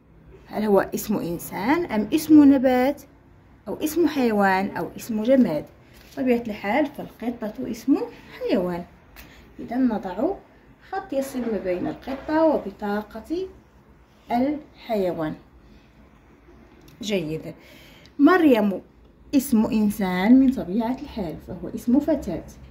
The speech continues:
نضع خط بين مريم واسم إنسان. النافذة هو اسم جماد، النافذة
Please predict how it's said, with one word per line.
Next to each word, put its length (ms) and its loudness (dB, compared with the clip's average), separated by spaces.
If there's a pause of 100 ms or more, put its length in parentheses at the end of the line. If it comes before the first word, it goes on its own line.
نضع 280 -10
خط 340 -6
بين 320 0
مريم 400 6
واسم 480 -4 (140)
إنسان. 460 -4 (880)
النافذة 920 8 (800)
هو 460 6 (500)
اسم 440 8 (140)
جماد، 460 -2 (720)
النافذة 720 -4